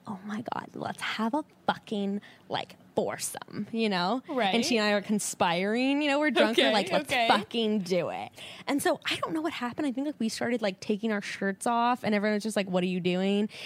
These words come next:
Speaker 1: And then before we know it, like, our boyfriends kinda, like, grabbed us and took us into the other room. So it was, like, all four of us. Then eventually, <laughs> clothes, I don't really remember this part, clothes start coming off. I'm not suggesting you should have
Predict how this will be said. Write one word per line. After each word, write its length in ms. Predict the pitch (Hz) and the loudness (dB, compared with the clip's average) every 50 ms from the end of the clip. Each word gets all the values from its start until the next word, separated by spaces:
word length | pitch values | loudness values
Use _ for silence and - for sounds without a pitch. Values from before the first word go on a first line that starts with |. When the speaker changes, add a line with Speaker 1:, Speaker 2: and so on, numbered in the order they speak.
| - - - | -10 -4 0
Speaker 1:
And 100 | 214 220 | 2 2
then 60 | 220 | 2
before 340 | 202 196 - - 196 202 208 | 2 0 0 0 2 2 2
we 120 | 208 202 | 2 2
know 180 | 202 185 180 190 | 2 2 2 2
it, 60 | 185 | 2
like, 160 | 175 180 - | 0 0 0
our 100 | 190 190 | 0 -2
boyfriends 400 | 170 - 180 180 170 - 185 180 | 0 0 -2 -2 -2 -4 -8 -6
kinda, 140 | - 208 190 | -6 -6 -4
like, 160 | 180 170 - - | -4 -6 -6 -6
grabbed 500 | - 175 160 185 160 160 160 170 170 196 | -4 -2 0 2 2 2 0 0 0 0
us 220 | 185 196 196 - | 0 0 -2 -4
and 100 | 190 180 | -6 -4
took 200 | - 190 - - | -4 -4 -4 -4
us 100 | 185 - | -4 -2
into 140 | 190 180 175 | -2 0 0
the 100 | 180 175 | 0 0
other 240 | 170 170 175 175 170 | 0 0 0 -2 -2
room. 280 | 165 165 170 202 254 | -2 -2 -2 -2 -2
So 100 | - - | -2 -4
it 20 | 185 | -4
was, 80 | 180 | -2
like, 140 | 185 180 - | -4 -4 -4
all 140 | - 180 185 | -2 -4 -4
four 260 | 180 - - 190 202 | -4 -4 -4 -2 -2
of 80 | 208 202 | 0 0
us. 220 | 233 269 254 - - - - - - - - | 0 -2 -2 -6 -12 -20 -20 -18 -18 -8 -4
Then 140 | - 254 302 | -2 0 2
eventually, 720 | 311 247 381 403 466 523 - - 254 214 202 202 233 - - _ - | 2 2 2 2 2 0 -4 -4 -2 -2 0 -2 -2 -4 -6 _ -4
<laughs> 1200 | 311 349 392 403 - - 679 - - 784 - - 698 - _ - - - - - - - - - | -4 -4 -4 -4 -4 -4 -4 -4 -6 -10 -10 -8 -10 -10 _ -10 -10 -8 -8 -10 -10 -12 -12 -4
clothes, 300 | - 320 349 370 - - - | -2 0 0 0 0 0 0
I 60 | - 285 | 2 2
don't 120 | 302 311 | 2 2
really 140 | 294 277 262 | 2 2 2
remember 240 | 226 233 240 226 220 | 2 2 0 0 -2
this 120 | 214 247 | -4 -4
part, 200 | - 247 233 214 | -4 -4 -4 -4
clothes 220 | - - 233 233 | -2 -2 -2 0
start 160 | - 247 226 - | -2 -2 -2 -2
coming 240 | - 233 220 220 208 | -2 -2 0 0 0
off. 160 | 202 208 208 - | 0 0 0 0
I'm 420 | 202 214 208 208 214 220 233 233 | 0 0 0 2 2 4 4 6
not 480 | 254 277 294 302 330 320 - - - - - | 6 6 6 6 4 4 0 -4 -12 -12 -10
suggesting 760 | - - - 285 226 190 240 254 233 233 - - 190 185 190 | -4 -2 0 0 2 4 4 4 4 2 0 -2 0 0 2
you 120 | 190 214 208 | 2 2 0
should 200 | - 233 233 202 | 0 -2 0 2
have 320 | 208 214 208 202 190 | 2 2 2 2 0